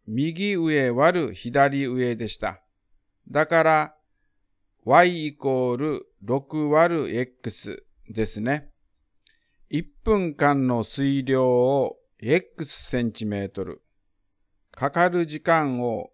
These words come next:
Y分。水槽の深さを六センチメートルとすると、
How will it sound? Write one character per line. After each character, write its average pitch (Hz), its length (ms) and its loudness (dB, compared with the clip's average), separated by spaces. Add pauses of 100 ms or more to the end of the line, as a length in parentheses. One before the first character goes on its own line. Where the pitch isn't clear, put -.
Y 151 400 2
分。 117 440 -4 (880)
水 208 340 -2
槽 170 320 2
の 131 140 0
深 131 300 0
さ 123 200 0
を 123 300 0 (200)
六 127 360 -2
セ 165 180 -2
ン 160 140 -4
チ 156 180 -6
メ 151 280 -2
ー 139 60 -6
ト 147 140 -2
ル 139 140 -2
と 139 180 -2
す 127 160 -6
る 117 140 -6
と、 127 340 0